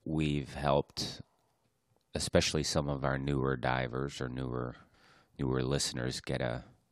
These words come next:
get a taste of the old days of, of D I R diving, cave diving, and, uh, where old James and Brando established our roots. It's the old D I R movement slash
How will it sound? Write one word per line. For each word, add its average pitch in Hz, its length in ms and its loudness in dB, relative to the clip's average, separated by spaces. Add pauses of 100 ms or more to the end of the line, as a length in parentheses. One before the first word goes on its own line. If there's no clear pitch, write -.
(340)
get 101 120 8
a 95 60 10
taste 90 520 6
of - 420 -2 (540)
the 80 120 4
old 92 360 8
days 71 480 0
of, - 320 -14 (100)
of 69 460 -4
D 76 180 2
I 73 240 6
R 69 200 4
diving, 69 600 0
cave 73 360 -4
diving, 69 540 -4
and, 62 200 -10
uh, 60 260 -10 (540)
where 82 140 4
old 85 180 6
James 85 320 6
and 78 140 -4
Brando 76 640 4 (580)
established 76 600 2
our 65 140 2
roots. - 680 2 (340)
It's - 140 -14
the 69 80 -2
old 67 200 0
D 71 160 0
I 69 180 4
R 67 200 2
movement 64 720 -8 (160)
slash - 680 -4